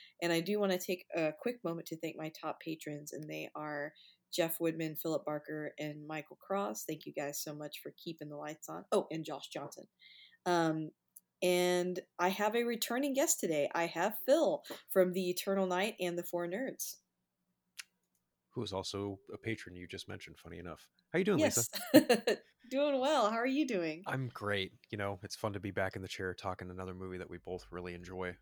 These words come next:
Speaker 2: and love. 'Cause, you know, we, we, I think we mentioned on Man of Steel,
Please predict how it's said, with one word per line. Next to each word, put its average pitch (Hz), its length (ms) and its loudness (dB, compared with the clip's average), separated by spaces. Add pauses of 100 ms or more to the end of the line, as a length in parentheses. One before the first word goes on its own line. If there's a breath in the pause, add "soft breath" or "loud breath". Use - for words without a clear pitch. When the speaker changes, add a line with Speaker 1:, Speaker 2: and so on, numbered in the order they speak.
Speaker 2:
and 92 120 -14
love. 92 300 -6 (800 loud breath)
'Cause, - 120 -8
you 131 40 0
know, 127 60 2
we, 120 160 0
we, 113 460 -6
I 117 60 -6
think - 280 -4
we 113 120 -4
mentioned 101 560 -8 (200)
on 92 300 -6
Man 95 160 -8
of 92 80 -8
Steel, 92 420 -8